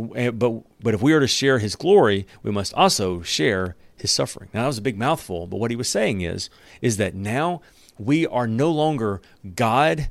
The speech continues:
and creation, but he has adopted us into his family. And that doesn't mean we become little gods. Okay, that's, that's, that is, uh, that's, that's heresy.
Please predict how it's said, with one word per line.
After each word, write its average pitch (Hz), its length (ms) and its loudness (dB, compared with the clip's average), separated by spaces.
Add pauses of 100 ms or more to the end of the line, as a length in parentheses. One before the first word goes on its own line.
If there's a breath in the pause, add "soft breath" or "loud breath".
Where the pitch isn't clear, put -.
(140)
and 123 160 -4
creation, 110 680 -4 (300 soft breath)
but 113 100 -4
he 123 60 2
has 113 120 0
adopted 127 600 0
us 110 200 0
into 143 460 -6
his 98 180 -8
family. 135 360 -8 (920)
And 107 80 -4
that 139 180 4
doesn't 131 220 2
mean 120 140 -2
we 117 100 0
become 110 340 -2
little 104 180 -2
gods. 90 500 0
Okay, 101 220 -2
that's, 110 280 -2 (320 loud breath)
that's, 113 240 -2
that 117 180 2
is, 104 240 0
uh, 98 80 0
that's, 110 260 -2
that's 110 240 -4
heresy. 104 500 -2